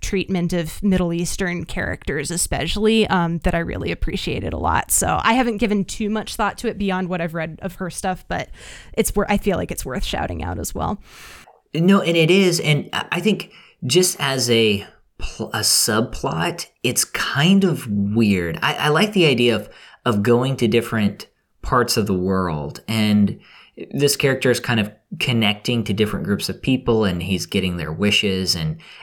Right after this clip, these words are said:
Speaker 2: and I think that works into the overall plot, but it just feels very strange. While we're talking about some of the controversy surrounding this film, I think we do have to talk <laughs> about, uh, Chris Pine's character,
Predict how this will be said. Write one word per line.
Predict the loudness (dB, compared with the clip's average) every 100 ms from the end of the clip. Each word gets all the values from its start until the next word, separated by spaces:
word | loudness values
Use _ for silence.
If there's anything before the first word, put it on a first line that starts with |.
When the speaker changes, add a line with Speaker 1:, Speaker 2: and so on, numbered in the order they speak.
| 0
Speaker 2:
and | 4
I |
think | 4 4
that | 2 0
works | -2 -2 -4 -6 _ _ -6
into | 0 2
the | 4
overall | 2 2 0 0
plot, | -6 -4 0 0 -2 0
but | 2
it | 2 0 -14 -4
just | 0 2 0 -4
feels | -4 2 4 6 4 2 -2
very | -6 -2 0 2 0 -2 -4
strange. | -4 -4 -4 -4 -2 -2 0 0 -4 -6 -16 -18 -8
While | 0 2 4 4
we're | 2
talking | 2 0 0 0
about | 2 2 0
some | 0
of | 0
the |
controversy | 0 -2 0 -2 -2 0
surrounding | 0 -2 -2 -2 -2 -2
this | -2 -2
film, | -2 0 0 -2 -6 _ _ -2
I | 2
think | 4
we | 2
do | 2
have | 0 0
to | -4
talk | -2 0 0
<laughs> |
about, | 0 2 4 2 -2 -10 -16 -8 0
uh, | 0 2
Chris | 0 0 -2
Pine's | -2 0 0 0 -2
character, | 0 0 0 0 0 0